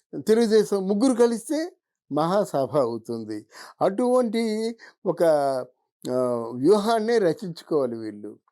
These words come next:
కానీ ఒకటి, పవన్ కళ్యాణ్కి రాజకీయాలు తెలియవు, ఒత్తి ఆవేశపరుడు అనుకున్నాను, కానీ ఆవేశంతో పాటు ఆలోచన ఉంది. కొంత రాటు చేరాడు.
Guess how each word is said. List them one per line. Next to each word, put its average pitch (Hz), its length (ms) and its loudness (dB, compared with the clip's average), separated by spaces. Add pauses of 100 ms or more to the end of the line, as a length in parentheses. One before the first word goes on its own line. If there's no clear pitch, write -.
(380)
కానీ 254 200 2
ఒకటి, 180 500 -2 (440)
పవన్ 170 280 0
కళ్యాణ్కి 165 460 2
రాజకీయాలు 139 920 0 (320)
తెలియవు, 160 840 2 (320)
ఒత్తి 147 680 0
ఆవేశపరుడు 151 840 2
అనుకున్నాను, 120 580 -4
కానీ 139 500 -6 (680)
ఆవేశంతో 143 800 0
పాటు 123 280 -2
ఆలోచన 139 600 0
ఉంది. 123 520 -2 (420)
కొంత 143 280 0
రాటు 143 440 2
చేరాడు. 156 680 2